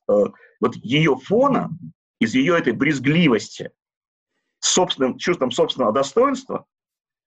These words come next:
но так, чтобы, в общем, она тебя позитивно заполнила. Как вызвать у неё улыбку?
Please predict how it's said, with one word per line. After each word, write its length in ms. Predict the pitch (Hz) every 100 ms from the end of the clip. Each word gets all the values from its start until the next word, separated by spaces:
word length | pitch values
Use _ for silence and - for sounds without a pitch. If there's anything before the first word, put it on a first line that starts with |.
| -
но 100 | 123
так, 200 | 151 269
чтобы, 240 | - 185 165
в 40 |
общем, 200 | 226 180
она 160 | 165 196
тебя 200 | 139 151
позитивно 580 | 147 139 139 180 165 123
заполнила. 600 | 123 - 92 - - - _ _ _ -
Как 220 | 196 233
вызвать 300 | 143 175 139
у 20 | 127
неё 180 | 139
улыбку? 580 | 160 127 120 110 - -